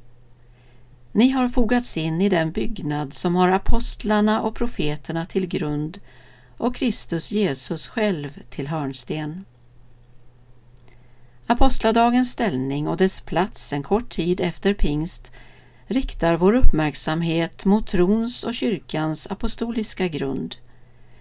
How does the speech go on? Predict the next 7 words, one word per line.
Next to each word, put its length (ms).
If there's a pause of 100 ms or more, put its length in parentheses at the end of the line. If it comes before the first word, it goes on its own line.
(500)
Det 80
finns 300
inga 200
bevis 720
för 160
Guds 400
existens. 1040